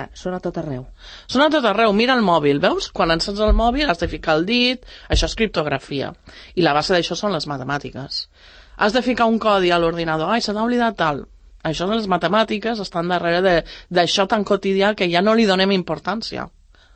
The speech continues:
Speaker 2: La wifi. La
Speaker 1: Mhm.
Speaker 2: transmissió de, de dades. Això són matemàtiques. Clar que si ara tingués que explicar quines són les matemàtiques, perdríem tota l'audiència, no ens convé.
Speaker 1: Però, i, i llavors, si les tenim tan a prop, si formen part de,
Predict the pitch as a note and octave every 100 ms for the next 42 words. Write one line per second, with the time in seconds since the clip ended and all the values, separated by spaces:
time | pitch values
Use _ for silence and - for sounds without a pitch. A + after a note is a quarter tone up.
0 | - - - - C3+ F3+ F#3+ C3+ C#3+ -
1 | - - - - - - - - - D#3+
2 | D#3+ D3+ D3+ C#3+ - F3 E3+ D3+ C#3+ C#3
3 | C3 D#3+ G3 A#2+ - - - - - -
4 | - G#3 G#3 D3+ C3+ C#3 - - - -
5 | - - - F#3 D#3 E3+ D#3+ F3 F3 E3+
6 | - E3 - D#3 D3 F#3 D#3+ C#3+ - D#3
7 | D3+ E3+ D#3 D#3+ D#3+ D#3 D#3+ E3+ F3 -
8 | - D#3 D3+ C#3 D3+ E3 D3+ C#3 C3+ C#3+
9 | - A#2+ A2 - A2+ E2+ - - A3+ -
10 | F3+ - A#3+ A#3 A3+ G#3+ G3 G#3+ D4 A3+
11 | G#3+ G3 G3+ C4 D#4+ C4 E3+ D3+ D#3 D#3+
12 | - G3+ E3+ D#3+ D#3+ G3 G3 A3+ G3+ F3+
13 | G3 G3+